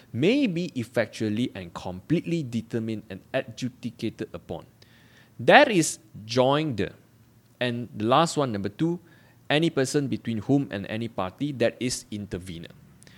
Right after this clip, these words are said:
Now, what's the difference between Order fifteen, Rule four sub one and Order fifteen, Rule six sub two sub B sub one? Both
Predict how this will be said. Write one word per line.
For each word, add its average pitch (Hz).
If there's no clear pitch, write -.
Now, 135
what's -
the 160
difference 151
between 135
Order 170
fifteen, 139
Rule 135
four 135
sub -
one 107
and 120
Order 180
fifteen, 151
Rule 135
six -
sub -
two 131
sub 113
B 120
sub -
one? 117
Both 190